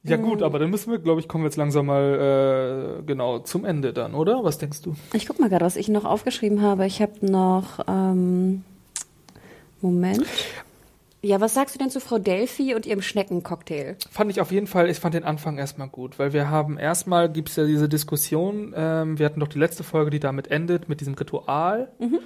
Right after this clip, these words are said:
Speaker 1: Und jetzt wird erstmal au-, aufgedeckt, wer hat das alles gesehen? Ist es aus Pers-, aus der Perspektive von Johannes?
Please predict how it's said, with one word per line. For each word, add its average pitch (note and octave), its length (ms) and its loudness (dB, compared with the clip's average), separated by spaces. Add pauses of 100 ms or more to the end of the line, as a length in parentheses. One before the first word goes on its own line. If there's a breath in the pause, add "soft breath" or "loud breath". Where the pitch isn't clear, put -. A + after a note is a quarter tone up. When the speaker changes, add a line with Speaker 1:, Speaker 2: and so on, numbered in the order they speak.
(340 loud breath)
Speaker 1:
Und D3+ 200 0
jetzt D#3+ 240 2
wird F3+ 120 -4
erstmal D#3 440 0
au-, D#3 140 -2
aufgedeckt, E3 720 -2 (760)
wer D3+ 340 2
hat F#3 140 -4
das F3 160 -4
alles D#3+ 280 -4
gesehen? B2+ 480 -8
Ist D#3+ 140 -10
es F#3+ 100 -8
aus - 180 -4
Pers-, D3+ 220 -4
aus D#3 140 -4
der D3+ 80 -6
Perspektive C#3+ 560 -6
von C#3 200 -10
Johannes? D3+ 520 -6